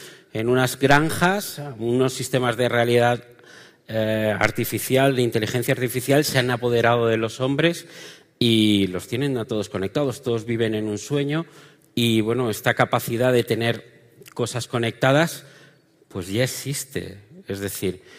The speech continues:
Hace, hace unos meses, un científico en, en California, eh, hizo un experimento que diréis, "Esto es cien-", no, no,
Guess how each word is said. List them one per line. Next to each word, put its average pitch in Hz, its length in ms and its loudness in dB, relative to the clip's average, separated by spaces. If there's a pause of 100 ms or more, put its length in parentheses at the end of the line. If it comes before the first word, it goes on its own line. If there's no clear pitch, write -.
(340)
Hace, 131 680 6 (120)
hace 135 300 2
unos 127 300 2
meses, 180 480 -2
un 123 320 0
científico 117 720 0
en, 104 440 -2 (880)
en 107 180 -4
California, 139 720 2 (560)
eh, 113 680 4
hizo 147 260 2
un 156 80 4
experimento 147 800 2
que 107 420 -4 (380)
diréis, 101 420 -4
"Esto 113 200 -8
es 117 140 -12
cien-", 120 260 -6
no, 113 160 -6
no, 107 200 -8